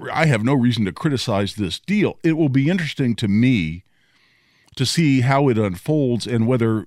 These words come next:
Israel regrets, uh, not keeping, uh, the pedal to the metal in terms of how this,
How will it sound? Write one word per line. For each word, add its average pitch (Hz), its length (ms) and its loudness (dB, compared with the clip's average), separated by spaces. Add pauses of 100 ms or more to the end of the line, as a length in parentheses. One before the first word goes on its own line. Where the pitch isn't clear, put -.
Israel 120 400 0
regrets, 120 800 -2 (480)
uh, 107 320 0
not 127 260 -2
keeping, 107 540 0 (380)
uh, 104 320 0
the 92 80 -10
pedal 127 300 -2
to 107 120 -6
the 95 60 -4
metal 143 380 0
in 110 100 0
terms 113 400 -2
of 101 260 -2
how 117 340 0
this, 107 400 -4